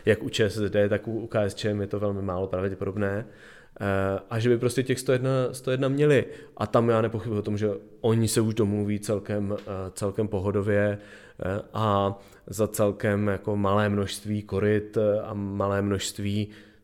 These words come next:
vlastně nula nějakých programových ústupků a malé množství koryt, oni, oni rádi toho, eh, toho Andreje Babiše podpoří. A to bychom teprve viděli,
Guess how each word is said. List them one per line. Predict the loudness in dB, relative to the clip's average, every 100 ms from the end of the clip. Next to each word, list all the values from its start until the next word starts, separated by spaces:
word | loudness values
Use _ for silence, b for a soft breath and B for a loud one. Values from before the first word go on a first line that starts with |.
| _
vlastně | -4 0
nula | 2 4 6 6 4
nějakých | 0 -2 -4
programových | -2 -2 2 2 2 0 -2
ústupků | -4 -4 -6 -8 0 2
a |
malé | 2 2 2
množství | 0 -2 -6
koryt, | -2 -2 -2
oni, | -2 -2 -4 B B -8
oni | -4 -2
rádi | -2 -4 -4 -6
toho, | -6 -6 -2 -2 -4 -6 B B B
eh, | -8 -4 -4 -4
toho | -4 -4 -4
Andreje | -2 -4
Babiše | -4 -4 -6 -8
podpoří. | -10 -10 -10 -8 -12
A |
to | -8 -6
bychom | -4 -4
teprve | -6 -4 -4
viděli, | -2 -4 0 0